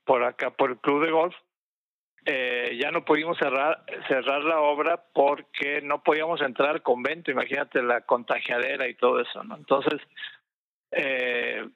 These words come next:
de plano cancelamos la obra hasta nuevo aviso y, y va. Ahorita lo decíamos en, fuera del aire, decíamos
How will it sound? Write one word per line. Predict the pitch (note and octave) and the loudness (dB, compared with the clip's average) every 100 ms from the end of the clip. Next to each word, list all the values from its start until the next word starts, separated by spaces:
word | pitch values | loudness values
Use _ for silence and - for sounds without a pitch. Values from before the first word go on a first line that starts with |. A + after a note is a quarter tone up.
| _ | _
de | C#3 C3+ | -4 -4
plano | - C#3 D3 D#3+ D#3 B2+ A#2 | -2 -4 -2 0 2 0 -2
cancelamos | B2 B2 - C3 C3+ C#3 B2+ | -6 -4 0 0 0 -2 -2
la | B2 | 2
obra | B2+ C3 C#3+ | 2 2 0
hasta | C#3 B2+ | 0 -2
nuevo | B2 B2+ B2+ | 0 4 2
aviso | B2+ C#3+ - C#3+ D#3 _ _ _ _ _ _ _ - | 2 -4 0 0 0 _ _ _ _ _ _ _ -6
y, | C#3 C3 B2 B2 A#2+ A#2+ B2 A#2+ | -4 -2 -2 -2 -2 -4 -4 -2
y | |
va. | A2+ D#3 - - _ - | 0 0 -2 -14 _ -2
Ahorita | C3 C#3+ D#3+ - F3 D#3+ C3 - _ _ _ _ | 0 0 -2 -2 0 0 -2 -6 _ _ _ _
lo | C#3 C3 | 0 0
decíamos | B2 C#3 C#3+ D3 | 0 -4 -4 -2
en, | C#3+ B2+ - _ - | -4 -4 -14 _ 0
fuera | D3 C#3+ D3 | 2 2 2
del | C3+ | 0
aire, | C#3 D#3 D3 C3+ | -2 -2 -2 -2
decíamos | - C3+ D3 C#3+ | -2 -4 -2 -6